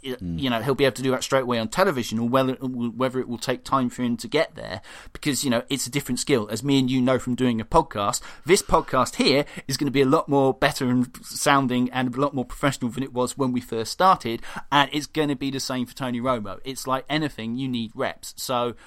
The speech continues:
Speaker 1: I, but, you know, the idea that, you know, he's good at discussing football and should be able to explain things, I'll be interested to see how he does.
Speaker 2: Um, but there's another, another couple of, uh, notable retirements, I suppose. The, uh, the ones that, that caught my eye, I don't know about, don't know about yourself. S-,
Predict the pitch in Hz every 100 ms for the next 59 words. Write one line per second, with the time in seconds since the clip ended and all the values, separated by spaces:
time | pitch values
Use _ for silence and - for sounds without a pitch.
0 | - 160 - 165 - 160 147 - - 180
1 | 139 143 131 147 160 160 151 135 143 139
2 | 117 139 - 151 143 139 123 135 - 123
3 | 151 143 127 120 113 135 120 - 127 131
4 | 123 127 127 - - 143 143 113 110 110
5 | 131 143 147 - - - 131 120 123 113
6 | 107 80 - - - 131 131 131 151 147
7 | 143 - 135 139 120 - - 117 107 113
8 | 110 104 113 110 - 107 101 120 110 113
9 | 92 113 - 110 110 110 101 101 101 104
10 | 104 101 101 101 - 101 98 101 87 87
11 | 95 92 95 92 101 90 80 90 101 87
12 | -